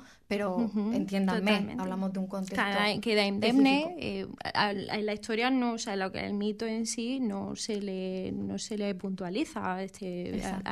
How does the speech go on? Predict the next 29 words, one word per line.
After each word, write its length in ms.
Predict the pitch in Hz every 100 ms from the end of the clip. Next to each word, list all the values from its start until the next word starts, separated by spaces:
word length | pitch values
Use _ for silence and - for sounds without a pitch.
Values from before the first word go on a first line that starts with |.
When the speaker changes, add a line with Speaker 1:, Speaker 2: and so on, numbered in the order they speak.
| 196
Speaker 2:
a, 120 | -
al, 280 | 190 190 190 -
a 100 | 190
este 300 | 190 - 202
se-, 240 | 208 190 190
este 300 | 185 202 190
dios. 380 | 226 269 - - - - - - - - -
Se 280 | - 190
va, 220 | 185 226 330 453 - -
se 260 | - 190
va 140 | 185 190
tan 180 | 208 214
contento, 500 | 226 240 269 349 285
pero 160 | 214
la 120 | 208 196
mujer 360 | 202 220 214
queda 300 | 214 226 247
repudiada 640 | 277 247 214 208 202 220 247
y, 120 | 254
y 300 | - 226 214
rechazada 540 | 196 202 208 208 196 202
socialmente, 680 | 220 214 208 196 202 208 185
porque, 380 | 196 196 185 - _ _ -
eh, 300 | 202 196 190
recordemos 560 | 196 190 190 190 196 220
que 320 | - 214 226 247
Atenea 680 | 180 185 185 208 220 233 294 - - - -
convierte 880 | 233 214 214 208 202 208 214 214 214
a 420 | - 220 220 220